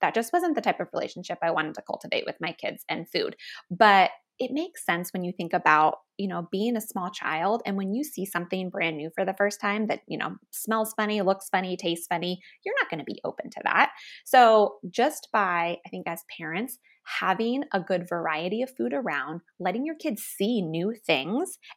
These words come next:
and without maybe the pressure of trying them or eating them or having to eat a lot of it, right? Just, like, seeing those things a little bit can help a lot.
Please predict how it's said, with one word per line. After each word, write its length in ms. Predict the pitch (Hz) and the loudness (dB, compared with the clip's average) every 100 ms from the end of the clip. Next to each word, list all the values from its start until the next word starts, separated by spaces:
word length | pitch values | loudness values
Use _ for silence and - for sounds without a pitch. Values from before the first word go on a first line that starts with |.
| 226 | 6
and 320 | 220 180 190 | 6 4 12
without 380 | 247 233 233 233 | 12 12 12 12
maybe 200 | 220 214 | 6 6
the 100 | 190 | 4
pressure 380 | 170 - 170 - | 4 2 -2 -2
of 80 | 175 | -4
trying 460 | - 175 - 95 | 0 0 0 -4
them 320 | 62 - 196 - | -4 -4 -4 4
or 240 | 196 185 | 8 8
eating 260 | 196 170 165 | 6 0 0
them 180 | 139 - | 0 0
or 100 | 170 | 0
having 280 | 175 175 180 | 0 -2 -4
to 100 | - | -6
eat 160 | 180 | -2
a 60 | 170 | -2
lot 260 | 160 - - | 2 0 0
of 80 | - | -4
it, 120 | - - | -4 0
right? 320 | 170 185 196 | 4 4 4
Just, 300 | 220 302 - - | 2 0 0 0
like, 200 | - - _ _ - | 0 0 _ _ -10
seeing 360 | - 233 403 | -4 -2 0
those 200 | 415 415 415 | 0 0 0
things 220 | 403 392 | -4 0
a 60 | - | 2
little 200 | 381 370 | 4 6
bit 180 | 381 - | 4 4
can 120 | 208 | -2
help 200 | 214 185 190 | 0 -2 0
a 80 | |
lot. 320 | 180 170 214 | 2 4 4